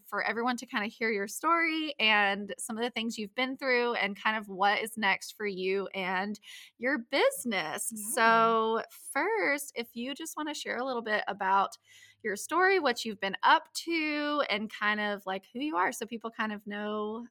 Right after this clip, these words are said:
Speaker 1: a little bit more about you.
Speaker 2: Oh, gosh. How much time do you have? That's very <laughs> loaded. Oh, my gosh. Um, well, I'm really actually excited to be your guinea pig. Like I said earlier, I think that this is, um, definitely fun and perfect timing for me with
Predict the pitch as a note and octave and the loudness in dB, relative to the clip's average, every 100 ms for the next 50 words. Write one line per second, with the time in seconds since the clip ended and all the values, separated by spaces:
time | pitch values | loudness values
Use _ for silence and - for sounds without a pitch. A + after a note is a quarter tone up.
0 | - G3+ A3 A3 A3 G#3 A#3 A#3 A#3+ C#4 | -10 -8 -6 -6 -6 -4 -2 2 2 2
1 | E3+ F#3+ G3+ A#3+ A#3 F#3+ C#3+ - - _ | -2 -6 -4 -4 0 0 0 -6 -14 _
2 | - A3+ - - G3 F3 F#3 D#3 C3+ F#3+ | -8 -8 -8 -10 -10 -8 -2 0 -2 4
3 | G#4 G#4 A#4+ G#3+ A3+ A#3 C4+ A3+ G3+ G3 | 6 10 10 12 12 12 12 12 12 12
4 | D#3+ A#2 G3+ A3 G#3+ F#3 - - - - | 8 2 2 4 8 8 6 -2 -12 -18
5 | - - - - B3 A#3 A3 G#3+ G3+ - | -18 -18 -2 10 12 12 12 8 2 -6
6 | - B3+ B3 A#3 - A3 A3+ G#3 G#3+ G#3 | -2 6 10 10 8 6 6 0 0 0
7 | G3+ - F#3 - F#3+ - - F3 F3 - | 0 -2 -2 -2 -6 -6 -4 -4 -6 -12
8 | F3+ F3 F3+ D#3+ G3 - - F#3 F3 - | -12 -12 -16 -16 -14 -12 -12 -8 -8 -4
9 | F3+ F3+ F3+ E3+ F3+ F#3+ F3+ - F3 F3 | -2 0 0 -2 -4 -8 -10 -12 -10 -8
10 | F3+ - - F3 E3 E3+ E3+ _ - G3 | -8 -10 -10 -6 -6 -6 -12 _ -6 -6
11 | F#3+ F#3 F3+ E3+ G3+ _ _ - F#3 E3+ | -6 -6 -6 -6 -10 _ _ -4 -2 -2
12 | F3+ G3 F3+ F3 E3+ E3+ - D#4 E4 - | -4 -8 -6 -4 -4 -6 -8 -8 -8 -4
13 | F#3+ F#3+ F#3 F#3 F3 E3 E3+ E3+ F#3 E3+ | -4 -4 -8 -8 -6 -6 -8 -6 -4 -2
14 | E3+ | -4